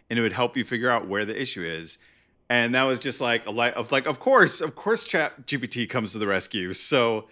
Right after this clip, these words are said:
that was sort of like that last little push that gave me the confidence of like, "Oh yeah, like, I can do this." And if I'm running into those little issues like I did before, I don't have to just, like, hope that there's, like, a random,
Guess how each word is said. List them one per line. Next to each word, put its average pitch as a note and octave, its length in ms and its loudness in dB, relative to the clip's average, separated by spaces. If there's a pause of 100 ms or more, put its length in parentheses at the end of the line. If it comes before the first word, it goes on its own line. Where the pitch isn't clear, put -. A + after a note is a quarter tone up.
(300)
that D3 120 4
was E3 220 2
sort D#3+ 180 2
of B2+ 120 -2
like A#2 300 2
that G2+ 400 0
last A#2 520 0
little G#2 220 0
push G#2+ 460 -4
that G2+ 160 -10
gave G#2 160 -6
me F#2+ 60 -8
the F2+ 80 -8
confidence F#2+ 500 -12
of F#2 80 -18
like, F2+ 260 -8 (100)
"Oh C3+ 160 2
yeah, G2 400 2
like, F2+ 240 -8
I A2+ 100 0
can D3+ 120 -2
do B2+ 140 -2
this." A2 340 2 (380)
And A#2+ 200 -2
if C3 160 -2
I'm C3 160 -2
running A#2 260 0
into A2+ 160 -2
those G#2 240 -4
little G#2 260 -4
issues G2 360 -6
like G2+ 160 -10
I G2 40 -12
did F#2 120 -10
before, A#2+ 600 2 (300)
I C3+ 60 0
don't C#3+ 140 0
have C3+ 160 -2
to C3+ 100 -6
just, A#2 220 -2
like, G#2 260 -2 (400)
hope B2+ 480 2
that A#2 180 -4
there's, A2 220 -2
like, G#2 240 -6
a G2 100 -2
random, F#2+ 920 -4